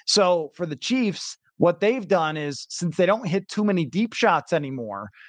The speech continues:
they hit the one early in the game and then fumbled. But since they don't hit too many deep shots anymore, then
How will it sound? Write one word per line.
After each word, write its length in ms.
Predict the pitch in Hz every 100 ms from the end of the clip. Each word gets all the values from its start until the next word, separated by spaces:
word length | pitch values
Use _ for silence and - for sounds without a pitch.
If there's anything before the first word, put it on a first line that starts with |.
| _
they 160 | 160 160
hit 160 | 196
the 80 | 180
one 400 | 170 247 185 147
early 300 | 170 185 180
in 80 | 156
the 60 | 151
game 260 | 185 170
and 80 | 143
then 120 | 135
fumbled. 400 | - 208 170 135 -
But 140 | 151 -
since 280 | - 180
they 120 | 180 160
don't 280 | 214 247
hit 240 | 170 208 -
too 80 | 190
many 220 | 156 139
deep 280 | 127 277 285
shots 400 | 208 135 127 147
anymore, 520 | 123 113 95 95 98 - - -
then 460 | 143 190 185 175